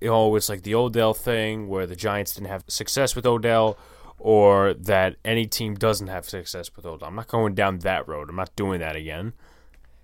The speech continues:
And Jamal Adams is one of the best safeties in the N F L. And Jets fans have been lobbying that for the longest. "Oh, he's number one safety, he's a playmaker, he's a difference maker."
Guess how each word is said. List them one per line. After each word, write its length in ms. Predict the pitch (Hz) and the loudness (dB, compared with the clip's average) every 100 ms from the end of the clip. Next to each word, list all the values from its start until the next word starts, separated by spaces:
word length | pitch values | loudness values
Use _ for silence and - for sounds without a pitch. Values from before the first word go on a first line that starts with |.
| - | -12
And 400 | - 127 127 123 | -2 0 2 0
Jamal 320 | 110 120 180 190 | -2 2 4 4
Adams 460 | 165 151 151 - - | 2 -2 -4 -8 -8
is 140 | 110 | -4
one 140 | 120 | 0
of 80 | 123 | 0
the 100 | 117 | 0
best 140 | 104 - | -4 -4
safeties 420 | 110 95 101 90 | -8 -8 -12 -12
in 80 | 90 | -10
the 160 | 87 | -12
N 80 | 80 | -12
F 240 | 82 - | -14 -16
L. 220 | 80 71 _ _ _ _ - - | -18 -20 _ _ _ _ -20 -6
And 280 | 104 98 95 | -4 -4 -4
Jets 320 | 123 135 - | 0 2 2
fans 320 | 143 135 127 | -2 0 -2
have 140 | 127 | -2
been 180 | 123 135 | -2 0
lobbying 480 | 127 120 120 120 120 | 2 2 0 -2 -2
that 180 | 117 117 | -2 -2
for 120 | 131 | -4
the 80 | 113 | -2
longest. 380 | 113 113 110 - | 0 0 -4 -4
"Oh, 260 | 117 117 117 | 0 0 0
he's 160 | 104 | -2
number 180 | 110 101 | -6 -4
one 220 | 98 98 | -6 -6
safety, 560 | 95 127 117 113 - 113 | -4 -2 -2 -4 -6 -6
he's 140 | 107 | -4
a 40 | 98 | -6
playmaker, 800 | - 127 117 113 110 110 110 104 | -4 -2 -2 -2 -2 -2 -2 -4
he's 140 | 95 | -4
a 60 | 92 | -8
difference 420 | 113 - 110 - | -8 -6 -8 -6
maker." 460 | 110 101 110 104 | -8 -6 -6 -6